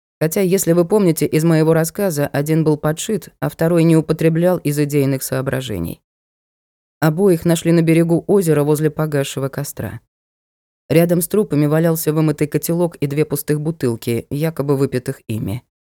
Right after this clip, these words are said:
Экспертиза установила наличие капель жидкости со значительным превышением метанола. Меня больше удивило другое.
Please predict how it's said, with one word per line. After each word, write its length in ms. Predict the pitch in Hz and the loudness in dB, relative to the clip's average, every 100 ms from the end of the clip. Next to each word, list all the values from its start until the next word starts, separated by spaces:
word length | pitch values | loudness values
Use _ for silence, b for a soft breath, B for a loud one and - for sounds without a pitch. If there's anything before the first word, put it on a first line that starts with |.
| _ _ _ | _ _ _
Экспертиза 540 | 170 - 196 180 240 214 | -2 2 0 2 2 2
установила 640 | 180 - 196 196 240 196 | 0 0 2 2 2 4
наличие 500 | 170 180 190 - 175 | 4 2 0 2 2
капель 360 | 170 175 170 160 | 2 0 0 0
жидкости 640 | 208 240 151 - 127 117 | -2 -2 -4 -2 -2 -2
со 160 | - 151 | 0 2
значительным 640 | 170 160 220 202 175 151 | 2 2 0 0 2 2
превышением 720 | 151 156 160 - 165 151 147 | 2 0 0 0 2 4 4
метанола. 680 | 147 147 160 143 117 85 131 _ _ _ _ _ _ _ _ _ - | 2 0 -2 -4 -4 -6 -8 _ _ _ _ _ _ _ _ _ 0
Меня 220 | 151 196 | 2 2
больше 280 | 190 185 - | 2 -2 0
удивило 400 | 180 180 175 170 | 0 0 2 2
другое. 520 | 175 185 131 104 123 | 0 -4 -4 -4 -6